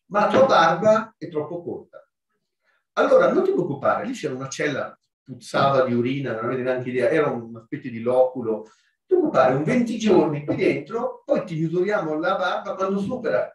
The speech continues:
il centimetro puoi uscire. E, e questo era Kabul. Io ci penso un po', per fortuna arriva il portavoce che sapeva dovevo arrivare, che io mi ero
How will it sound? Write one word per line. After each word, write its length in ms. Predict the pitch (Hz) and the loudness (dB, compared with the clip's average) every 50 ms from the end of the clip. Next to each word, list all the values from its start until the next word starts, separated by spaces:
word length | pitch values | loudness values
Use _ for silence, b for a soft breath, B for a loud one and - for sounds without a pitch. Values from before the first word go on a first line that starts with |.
| _ _ | _ _
il 220 | - 208 220 214 | -8 -6 -6 -4
centimetro 800 | - - 294 339 349 - - 123 117 127 135 - 220 220 214 208 | -4 -2 -2 -2 -2 -2 -4 -6 -6 -6 -6 -6 -4 -6 -6 -4
puoi 200 | - - 110 107 | -4 -6 -6 -6
uscire. 360 | - - - - - - _ _ _ _ _ _ _ _ _ _ _ _ _ _ _ - - _ _ _ _ _ _ _ _ _ _ _ _ _ _ _ _ _ _ _ | -6 -8 -10 -14 -18 -20 _ _ _ _ _ _ _ _ _ _ _ _ _ _ _ -20 -20 _ _ _ _ _ _ _ _ _ _ _ _ _ _ _ _ _ _ _
E, 100 | - - | -8 -8
e 360 | - - 523 523 - - - | -6 -6 -6 -8 -8 -10 -10
questo 340 | - 381 - 349 - - - | -6 -4 -4 -2 -2 -2 0
era 200 | - - - - | 0 0 0 -2
Kabul. 420 | - - 101 101 92 87 - _ _ - | -6 -10 -12 -14 -16 -18 -20 _ _ -8
Io 320 | 185 175 - - - - | -4 -4 -4 -4 -6 -10
ci 140 | - - - | -18 -20 -12
penso 320 | - 127 123 123 117 151 208 | -8 -6 -6 -6 -6 -6 -6
un 120 | 208 202 | -4 -2
po', 240 | - 113 107 - - | 0 0 0 0 0
per 160 | - 180 185 | 0 -2 -2
fortuna 560 | 170 - 226 - - - 190 - - - - | -2 -2 -6 -6 -6 -4 -4 -2 -2 -2 -4
arriva 320 | - - 160 151 - 147 - | -4 -4 -4 -2 -2 -2 -4
il 60 | 113 | -4
portavoce 640 | 113 113 - - 127 - 139 - 104 - - 104 - | -6 -10 -8 -4 -4 -2 -2 -2 -4 -4 -8 -14 -20
che 100 | 101 98 98 98 98 90 _ _ _ _ _ - | -20 -18 -18 -18 -18 -20 _ _ _ _ _ -16
sapeva 320 | - - 143 107 104 104 | -8 -4 -2 -2 -2 -2
dovevo 200 | 104 104 104 104 | -2 -2 -4 -4
arrivare, 340 | 104 107 110 107 101 - - | -2 -2 -2 -2 -4 -4 -8
che 80 | - 120 | -8 -8
io 60 | 113 | -6
mi 80 | 107 107 | -4 -4
ero 280 | 104 104 104 - - | -4 -4 -6 -8 -12